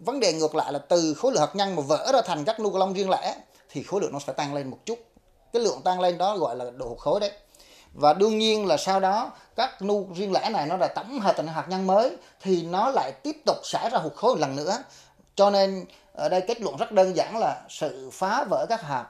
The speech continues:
trước và sau phản ứng, đúng không? Và tổng hợp thành hạt nhân mới dẫn đến thay đổi nguyên tố.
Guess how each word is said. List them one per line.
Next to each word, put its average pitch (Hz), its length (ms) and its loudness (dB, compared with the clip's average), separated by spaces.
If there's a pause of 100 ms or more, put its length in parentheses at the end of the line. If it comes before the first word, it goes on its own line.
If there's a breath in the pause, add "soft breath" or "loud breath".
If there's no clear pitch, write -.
(120)
trước 247 160 0
và - 80 -18
sau 156 120 -4
phản 147 100 -6
ứng, 170 200 -2 (140)
đúng 175 140 -4
không? 202 200 6 (840 soft breath)
Và 156 460 4
tổng 269 360 -6
hợp 170 420 2 (180)
thành 147 160 -8
hạt 135 180 -2
nhân 160 140 -6
mới 170 260 0
dẫn 160 340 -8
đến 226 340 -4 (460)
thay 208 360 -2
đổi 156 380 -4 (240)
nguyên 185 300 -4
tố. 190 300 0